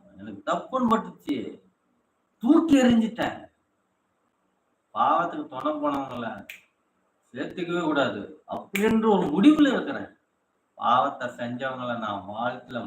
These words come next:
மன்னிக்கவே மாட்டேன். ஆனா, மனசும் ஏத்துக்க,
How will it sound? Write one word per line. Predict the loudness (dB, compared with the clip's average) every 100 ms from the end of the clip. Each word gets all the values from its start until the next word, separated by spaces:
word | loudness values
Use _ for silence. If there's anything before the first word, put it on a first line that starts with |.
| -10
மன்னிக்கவே | -12 -12 -12 -12 -12 -10
மாட்டேன். | -10 -12 _ _ _ _ _ _ _ _ _ _ _ _
ஆனா, | -20 -14 -10 -8 -10 -14 _ -20 -20 _ -8
மனசும் | -6 -4 -6 -10 -10 -8 -10 -12 -18 -14
ஏத்துக்க, | -14 -14 -20 -20